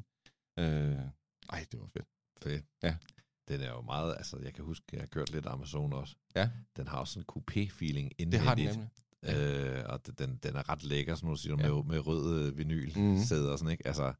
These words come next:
Speaker 1: Jeg synes,
Speaker 2: og
Speaker 1: den
Speaker 2: der
Speaker 1: har
Speaker 2: er
Speaker 1: det
Speaker 2: nogle
Speaker 1: der
Speaker 2: indla-, der er nogle indfarvede lakdele og sådan noget,
Speaker 1: Ja,
Speaker 2: ikke?
Speaker 1: i
Speaker 2: Øh,
Speaker 1: kabinen. Den
Speaker 2: ja.
Speaker 1: har jo ligesom sådan en, en indfarvet lakstreg hele vejen rundt, og så har den det her vandrette speedometer,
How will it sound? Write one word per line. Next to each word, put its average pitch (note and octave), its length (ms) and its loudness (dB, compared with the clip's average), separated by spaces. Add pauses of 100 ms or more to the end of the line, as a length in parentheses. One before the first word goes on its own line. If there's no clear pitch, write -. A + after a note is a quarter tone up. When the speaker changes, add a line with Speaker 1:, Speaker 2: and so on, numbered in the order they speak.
(220)
Speaker 1:
Jeg A2 120 4
synes, A#2+ 140 6
Speaker 2:
og G#2 60 8
Speaker 1:
den F#2+ 80 10
Speaker 2:
der - 60 12
Speaker 1:
har B2 80 12
Speaker 2:
er A2 80 12
Speaker 1:
det A2 80 10
Speaker 2:
nogle G#2+ 340 8
Speaker 1:
der A2 80 8
Speaker 2:
indla-, - 200 -4
der D#2+ 60 2
er D#2 40 2
nogle E2 240 2
indfarvede F#2 560 4
lakdele D#2 720 4
og C2 60 -2
sådan D#2 80 0
noget, E2 180 6
Speaker 1:
Ja, G2+ 60 8
Speaker 2:
ikke? E2+ 280 4
Speaker 1:
i - 40 6
Speaker 2:
Øh, - 60 4
Speaker 1:
kabinen. A#2 360 6
Den G#2 80 6
Speaker 2:
ja. F2 80 8
Speaker 1:
har C3 120 10
jo A#2 60 10
ligesom G#2+ 240 2
sådan G#2 180 2
en, F2+ 300 2
en E2+ 420 -4
indfarvet G#2 540 4
lakstreg F2 580 2
hele A2 200 2
vejen F2 200 2
rundt, F#2+ 240 -2
og - 100 -6
så G2 60 -2
har G2+ 140 4
den F#2 100 2
det F#2 80 2
her F#2 100 4
vandrette F2+ 480 2
speedometer, F#2+ 500 -2